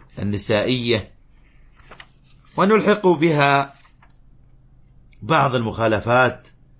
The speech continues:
في صالونات الرجال أيضًا. تشترك صالونات الرجال مع صالونات النساء بكثير من المخالفات السابقة التي ذكرت،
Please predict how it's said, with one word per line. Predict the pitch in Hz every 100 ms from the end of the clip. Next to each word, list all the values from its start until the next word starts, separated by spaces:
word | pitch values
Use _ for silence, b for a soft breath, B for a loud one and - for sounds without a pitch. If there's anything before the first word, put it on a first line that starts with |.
| _ _ _ _
في | 135
صالونات | 135 160 170 175 185 175
الرجال | 160 151 190 180
أيضًا. | 175 214 180 175 - _ _ - - - - - _ - - - _ _ _ _ _ _ _ _ _ - _ _ _ - - - _ _
تشترك | 214 202 226 196 147
صالونات | 160 143 151 156 143
الرجال | 127 113 107 131 117
مع | 101 107
صالونات | 113 104 113 127 127
النساء | 107 101 - 139 151 -
بكثير | 120 120 117 151 196 220 220 175 - - - - b b b b -
من | 123
المخالفات | 139 131 104 127 123 120 135 123
السابقة | - - 135 135 131 127
التي | 123 113 110
ذكرت، | 110 - 101 90 - -